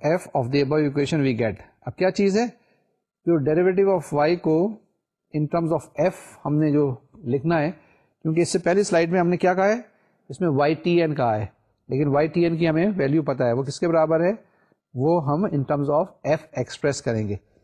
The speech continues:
یہ چیز میں نے یہاں پر لکھی ہے، اس کو غور سے دیکھ لیں۔ وائی این پلس ون is equal to وائی این پلس ایچ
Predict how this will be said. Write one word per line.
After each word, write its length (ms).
یہ 200
چیز 320
میں 140
نے 120
یہاں 240
پر 180
لکھی 440
ہے، 60
اس 100
کو 120
غور 200
سے 140
دیکھ 220
لیں۔ 140
وائی 360
این 240
پلس 400
ون 260
is 240
equal 240
to 180
وائی 360
این 140
پلس 400
ایچ 260